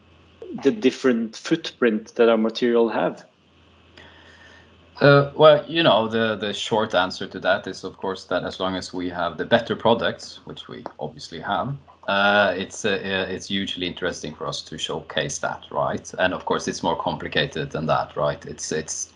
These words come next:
Speaker 2: it is about, you know, lifting the bar not only for us, but for everybody else as well, huh?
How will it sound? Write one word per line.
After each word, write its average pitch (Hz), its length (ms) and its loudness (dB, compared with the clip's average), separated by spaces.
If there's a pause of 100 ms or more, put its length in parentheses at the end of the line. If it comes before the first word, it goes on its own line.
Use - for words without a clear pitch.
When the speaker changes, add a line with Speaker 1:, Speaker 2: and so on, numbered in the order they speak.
(420)
Speaker 2:
it - 220 -2
is 139 320 2
about, 90 600 4 (360)
you 104 160 -8
know, 85 180 -8 (400)
lifting 110 480 -2
the 101 80 -4
bar 90 300 0
not 85 200 -8
only 85 240 -8
for 82 160 -6
us, 92 160 -4
but 80 220 -6
for 76 160 -8
everybody 73 500 -6
else 69 280 -10
as - 240 -16
well, - 240 -10 (240)
huh? 82 220 0